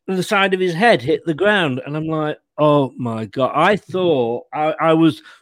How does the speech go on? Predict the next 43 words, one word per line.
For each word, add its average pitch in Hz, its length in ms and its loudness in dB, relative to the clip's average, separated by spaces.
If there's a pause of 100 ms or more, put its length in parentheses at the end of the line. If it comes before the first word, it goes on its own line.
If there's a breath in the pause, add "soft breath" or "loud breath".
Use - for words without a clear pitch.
really 165 560 4
worried. 147 380 4
And 139 100 0
that 170 240 -4
guy, 131 420 -2 (420)
I 170 100 -4
mean, 165 280 2
what 170 240 4
a, 147 60 2
what 160 220 2
a 135 40 -2
tank. 131 520 -2 (260)
I 147 100 0
mean, 151 280 0
no, 143 220 0
if, 143 140 -4
if 202 280 4
he 220 80 -6
goes 226 240 4
to 190 140 -2
Real 185 180 0
Madrid, 165 420 2
good 156 140 2
luck 165 240 -2
to 135 160 0
him. 113 180 -2
But, 147 300 2 (600 soft breath)
oh, 147 300 -2
I 165 100 0
didn't, 185 200 -2
couldn't 240 160 -2
believe 175 280 4
he 147 80 6
just 147 200 0
came 156 200 0
straight 151 280 -2
back 135 220 0
on 151 160 2
and 120 100 -4
<laughs> - 0 -
carried 147 320 4
on 139 200 2
playing. 143 500 0